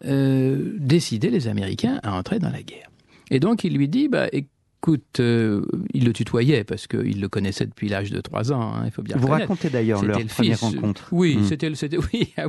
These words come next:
Speaker 1: oui, la première rencontre à l'Académie navale. Et c'était quand même le fils de son ancien premier lord naval. Il y avait une relation un petit peu paternelle vis-à-vis de lui, hein, ça, ça ne fait aucun doute. Churchill,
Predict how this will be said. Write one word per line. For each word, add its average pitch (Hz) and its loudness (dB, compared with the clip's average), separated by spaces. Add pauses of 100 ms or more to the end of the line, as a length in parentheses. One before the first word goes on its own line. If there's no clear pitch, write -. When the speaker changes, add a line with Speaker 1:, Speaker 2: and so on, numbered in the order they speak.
Speaker 1:
oui, 135 -2 (240)
la - -6
première 139 0
rencontre 123 -2
à 120 -2
l'Académie 120 -2
navale. 123 0 (460)
Et 135 -2
c'était 151 0
quand 131 0
même 151 2
le 131 2
fils 147 -2
de 123 -2
son 120 -2
ancien 120 0
premier 117 -2
lord 123 0
naval. 214 0
Il 147 -2
y 147 2
avait 143 0
une 135 -2
relation 120 0
un 110 -2
petit 107 -6
peu 113 -4
paternelle 151 0
vis-à-vis 104 -2
de 113 -6
lui, - -2
hein, 143 0
ça, - -6
ça - -6
ne 113 -2
fait - -8
aucun 135 -2
doute. 143 -2
Churchill, - -2